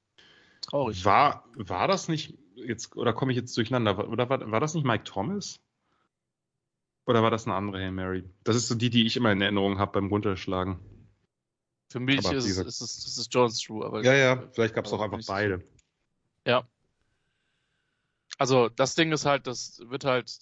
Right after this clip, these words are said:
Speaker 1: das Ding kommt halt runter und, äh, ein Back oder ein, ein Defensive Back haut das Ding halt aus der The-, äh, Endzone nach vorne raus, aber da steht
Speaker 2: Mhm.
Speaker 1: halt Jones Drew und geht halt zwei Yards in die Endzone, ich behaupte, aber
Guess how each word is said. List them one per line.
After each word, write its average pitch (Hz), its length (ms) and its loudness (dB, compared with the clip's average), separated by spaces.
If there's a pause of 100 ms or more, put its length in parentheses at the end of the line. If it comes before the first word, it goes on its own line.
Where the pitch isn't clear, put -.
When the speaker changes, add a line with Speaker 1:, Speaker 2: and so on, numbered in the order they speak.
(420)
Speaker 1:
das - 120 -16
Ding 143 120 -12
kommt 139 160 -4
halt 127 140 2
runter 143 380 0
und, 120 280 -8
äh, - 180 -18 (220)
ein 123 300 -6
Back 127 300 -2 (360)
oder 120 220 2
ein, 117 160 0
ein 113 120 -8
Defensive 117 380 -8
Back 127 160 -4
haut 131 160 4
das 123 100 -6
Ding 127 160 -8
halt 120 280 0 (420)
aus 123 160 -2
der 135 140 -6
The-, 135 100 0
äh, 123 280 0 (160)
Endzone 135 340 -2
nach 117 100 4
vorne 156 300 4
raus, 104 280 -2
aber 117 120 -2
da 117 60 0
steht 120 200 0
Speaker 2:
Mhm. 107 40 4
Speaker 1:
halt 156 140 4
Jones 120 240 -4
Drew 127 160 -4
und 120 100 -6
geht 123 120 -4
halt 120 160 0
zwei 123 180 2
Yards 117 220 2
in 117 120 -10
die 113 60 -6
Endzone, 110 300 -8
ich - 80 -16
behaupte, 117 320 2
aber 120 200 -4